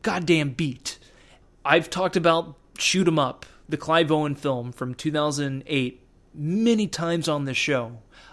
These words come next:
I love it because the movie is nonstop action. You wait, I think by the time the opening of the movie starts,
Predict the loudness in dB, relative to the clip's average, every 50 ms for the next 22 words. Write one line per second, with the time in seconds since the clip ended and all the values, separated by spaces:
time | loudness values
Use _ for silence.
0 | -14 _ 0 2 2 2 2 2 2 2 0 0 -4 -4 -6 -4 -2 0 -2 0
1 | 0 -2 -2 -2 0 0 0 0 -2 -4 -4 -6 -4 -2 -2 -2 -2 -2 -4 -4
2 | -4 -4 -4 -2 -2 -2 0 0 0 0 -2 -2 -4 -8 -8 -8 -8 -8 -8 -8
3 | -10 -12 -18 -20 _ -20 _ -20 -20 -20 -20 -20 -10 -4 -2 -2 2 4 4 4
4 | 4 2 0 -2 -10 -18 _ _ _ _ _ _ _ -10 -10 -8 -6 -6 -8 -8
5 | -12 -20 -20 -14 _ 2 4 4 4 4 0 -2 -2 -2 -2 -2 0 2 2 2
6 | 0 0 -4 -4 -2 -2 -2 -4 -2 -2 -4 -4 -2 0 2 2 2 2 0 -4
7 | -4 -4 -6 -8